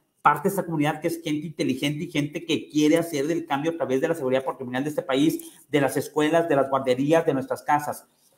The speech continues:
A mí me da mucha tristeza. De, vengo de Estados Unidos, fui a, a, a dar unos cursos y todo rollo, y dices, ¿por qué no en mi país?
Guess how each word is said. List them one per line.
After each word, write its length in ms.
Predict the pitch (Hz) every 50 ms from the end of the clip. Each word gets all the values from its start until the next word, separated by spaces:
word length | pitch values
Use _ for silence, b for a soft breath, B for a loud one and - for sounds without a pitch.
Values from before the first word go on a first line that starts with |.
| _ _ _ _ _ _ _ _
A 140 | - 143
mí 100 | 160 208
me 120 | 233 294 381
da 120 | 370 294
mucha 300 | 269 269 247 269 277 269 269 - 170
tristeza. 800 | 190 185 - - - 180 151 139 139 143 131 131 131 - - - _ _
De, 160 | 123 135 156
vengo 300 | 147 - 156 160 170 202
de 60 | 208
Estados 300 | 185 - - 165 175 170
Unidos, 360 | 170 143 135 139 143 147 139 -
fui 140 | - 147
a, 240 | 147 151 160 165 156 -
a, 560 | 135 131 131 98 120 120 120 117 117 - 113
a 40 | 117
dar 140 | 117 135 139
unos 220 | 147 160 143 -
cursos 320 | - - 139 135 135 143 147
y 60 | 147
todo 120 | 139 127
rollo, 300 | 123 123 143 160 160 B B B B B B _ -
y 80 | 143
dices, 340 | 147 135 156 147 151 151 - -
¿por 180 | 151 147 147
qué 100 | - 165
no 140 | 175 180 185
en 60 | 185
mi 100 | 180 185
país? 560 | 180 - 151 135 139 139 135 135 139 - -